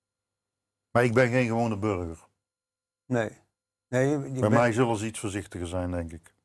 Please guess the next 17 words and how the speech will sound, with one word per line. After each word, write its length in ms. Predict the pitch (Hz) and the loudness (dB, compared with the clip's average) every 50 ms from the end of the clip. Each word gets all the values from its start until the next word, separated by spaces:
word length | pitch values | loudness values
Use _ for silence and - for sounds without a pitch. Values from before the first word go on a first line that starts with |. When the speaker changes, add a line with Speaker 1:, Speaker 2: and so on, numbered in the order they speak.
| _ _ _ _ _ _ _ _ _ _ _ _ _ _ _ _ _ _ _ _ _ | _ _ _ _ _ _ _ _ _ _ _ _ _ _ _ _ _ _ _ _ _
Speaker 2:
Ja. 300 | - 135 123 - - - - _ _ _ _ _ _ _ _ _ _ _ _ _ _ _ _ _ _ _ _ _ _ | 0 0 0 0 -2 -10 -20 _ _ _ _ _ _ _ _ _ _ _ _ _ _ _ _ _ _ _ _ _ _
Kijk, 220 | - 131 117 107 | 0 0 0 0
eh, 180 | - 143 131 127 | 0 0 2 0
eh, 360 | 127 127 127 127 127 127 123 127 135 135 127 127 | 0 0 -2 -4 -4 -4 -6 -6 -8 -10 -12 -12
eh, 60 | - 139 131 - _ _ _ _ _ _ _ _ _ _ | -12 -14 -18 -20 _ _ _ _ _ _ _ _ _ _
je 140 | _ - 135 123 | _ -6 -4 -4
hebt, 180 | 123 - - - | -4 -6 -8 -12
je 240 | - 143 123 117 120 120 - - | -10 -10 -8 -8 -10 -12 -14 -12
hebt 180 | - 123 117 127 | -10 -10 -8 -8
een 100 | 117 113 | -10 -10
bepaalde 440 | 110 107 - - 110 107 107 107 | -12 -8 -4 -2 -2 -2 -4 -6
persoonlijkheidsstructuur, 1300 | 104 - 104 - - 113 117 123 123 - - 127 120 - - - 123 - - - 123 120 131 151 156 147 | -8 -10 -8 -4 -2 -2 -2 -2 -4 -4 -4 -6 -6 -6 -8 -8 -8 -8 -4 -4 -4 -2 -2 -4 -4 -6
eh, 640 | 131 120 117 113 117 123 127 127 127 131 - - - | -6 -6 -6 -6 -8 -10 -12 -12 -14 -14 -16 -16 -16
en, 160 | 120 113 113 | -16 -14 -14
en 160 | - - 120 | -12 -10 -8
die, 240 | 110 107 120 127 131 | -6 -6 -6 -8 -10
eh, 400 | - - 123 - - - 123 123 | -12 -16 -16 -16 -14 -14 -12 -12